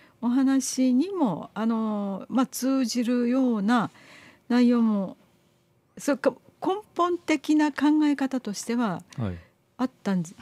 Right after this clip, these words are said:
Speaker 1: そうなのではないかと思って、私も今日この本を持参したんですが、
Speaker 2: はい。
Speaker 1: これどんな感じですか？その三回取り上げるっていうことですが、
Speaker 2: <laughs>
Speaker 1: 主にはどういうことを、
Speaker 2: うん。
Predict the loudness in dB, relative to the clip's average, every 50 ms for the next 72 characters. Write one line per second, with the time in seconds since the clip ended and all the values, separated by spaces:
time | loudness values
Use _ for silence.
0 | -20 -20 -20 _ _ -8 -2 0 2 4 6 6 4 4 2 0 -2 -2 -4 -2
1 | 0 2 2 4 4 2 2 2 2 0 -2 -6 -6 -6 -10 -10 -8 -2 0 2
2 | 2 2 0 -4 _ _ -4 -4 -4 -6 -10 _ -6 -2 0 0 0 0 -2 -4
3 | -4 -6 -6 -10 _ -20 _ _ _ -2 -2 -2 -2 -4 -10 _ -4 -2 -2 0
4 | 0 0 -2 -2 -2 -4 -6 -6 -6 -4 -4 -4 -4 -6 -8 -10 -10 -10 -12 -12
5 | -10 -10 -10 -10 -4 0 0 0 0 0 -6 -16 -20 _ _ _ _ _ _ _
6 | _ _ -4 -2 0 2 2 2 0 -2 -2 -6 -10 -8 -4 -2 0 0 0 0
7 | -2 0 0 0 0 0 -2 -2 -2 -2 -2 -4 -6 -8 -8 -10 -12 -12 -12 -14
8 | _ -6 -4 -2 -2 0 -2 -2 -4 -2 0 2 2 2 2 0 -2 0 0 2
9 | 4 4 4 4 4 4 4 6 4 4 4 4 4 4 4 4 2 2 2 2
10 | 2 2 0 -2 -2 -4 -6 -6 -8 -10 -10 -10 -10 -10 -10 -12 -8 -4 -2 2
11 | 4 4 4 4 4 2 2 2 2 4 4 4 6 6 4 4 2 0 -2 -2
12 | -2 -2 -2 -2 0 0 0 0 0 0 0 0 0 2 0 0 -4 -8